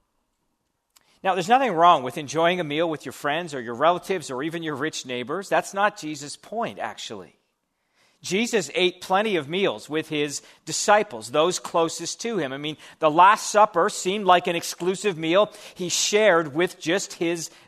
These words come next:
disciples, his friends. His point is that we shouldn't think we are fulfilling our call to hospitality when we only extend that kind of hospitality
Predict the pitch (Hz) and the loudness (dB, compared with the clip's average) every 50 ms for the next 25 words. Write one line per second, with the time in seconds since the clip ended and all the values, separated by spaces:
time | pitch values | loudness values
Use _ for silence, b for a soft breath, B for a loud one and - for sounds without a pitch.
0 | b - 160 151 - - - 208 233 254 247 - 113 95 - - - - 151 147 | b -12 -10 -10 -4 0 4 4 4 4 0 -6 -12 -14 -16 -18 -14 -12 -10 -10
1 | - - - - 220 240 233 180 110 87 - _ - - - - - - - _ | -10 -6 -2 2 2 4 4 2 -2 -6 -16 _ -20 -20 -18 -18 -18 -20 -20 _
2 | _ _ _ _ _ _ _ _ _ _ _ _ _ _ _ _ _ _ _ _ | _ _ _ _ _ _ _ _ _ _ _ _ _ _ _ _ _ _ _ _
3 | _ _ _ _ _ _ _ _ _ _ - - 143 - - - - - 214 220 | _ _ _ _ _ _ _ _ _ _ -14 -12 -12 -12 -12 -16 -14 -8 -4 0
4 | 226 208 143 120 143 190 214 - - - - - - _ _ _ _ _ _ _ | 2 2 2 0 -2 -8 -10 -14 -18 -20 -20 -20 -20 _ _ _ _ _ _ _
5 | _ _ _ _ _ _ _ _ - 131 131 170 151 135 131 151 208 226 - - | _ _ _ _ _ _ _ _ -8 -2 2 2 2 2 0 -6 -6 -4 -6 -8
6 | - - 214 208 214 196 - - - 185 185 185 165 - 147 156 156 151 156 147 | -6 -6 -6 -8 -8 -10 -14 -14 -10 -8 -8 -8 -8 -8 -6 -4 0 2 0 0
7 | - - - 147 131 - - - 175 185 196 196 196 190 185 - - - 147 139 | 0 -4 -12 -12 -12 -12 -12 -8 -4 -4 -2 -2 -2 -4 -4 -4 -2 -2 0 -2
8 | 139 - - - 165 165 165 170 165 - 147 - 143 151 147 - - 139 135 - | -2 -4 -4 -2 0 0 0 0 -2 -6 -6 -4 -4 -4 -4 -6 -10 -20 -12 -6
9 | 160 147 143 139 120 104 90 90 92 107 165 170 _ _ _ _ _ _ _ _ | -2 -2 -2 -2 -2 -8 -12 -16 -18 -18 -20 -20 _ _ _ _ _ _ _ _
10 | _ _ _ _ _ _ _ _ _ _ _ _ _ _ _ - 165 185 190 185 | _ _ _ _ _ _ _ _ _ _ _ _ _ _ _ -2 0 0 2 2
11 | 196 202 185 - 185 202 214 247 269 277 269 277 262 226 - - - - - - | 0 0 0 2 2 4 6 6 4 4 2 2 2 2 0 0 -4 -4 0 2
12 | 226 220 196 170 151 165 170 190 - - - 208 202 202 190 190 180 - 180 170 | 2 4 2 2 4 6 6 4 4 0 -2 -2 0 0 0 -4 -2 2 2 2
13 | 170 - - - 170 - - 180 175 185 185 156 120 113 113 131 151 170 | 2 0 -2 -14 -14 -10 -4 -2 0 0 0 -2 -4 -8 -10 -14 -14 -16